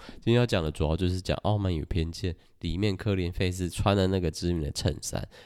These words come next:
在这个，这周，两周的期间呢，以两万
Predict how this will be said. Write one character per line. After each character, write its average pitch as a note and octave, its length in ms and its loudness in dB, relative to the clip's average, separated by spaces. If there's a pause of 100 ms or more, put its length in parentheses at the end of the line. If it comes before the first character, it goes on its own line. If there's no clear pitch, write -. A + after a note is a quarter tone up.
在 A#2 160 0 (160)
这 A#2+ 200 0
个， F#2+ 120 0 (160)
这 A#2 160 8
周， - 220 2
两 F2+ 220 2
周 F#2 160 4
的 E2+ 100 4
期 - 180 -6
间 E2+ 300 0
呢， E2+ 120 4 (300)
以 E2+ 180 2
两 E2+ 440 4
万 G2+ 340 6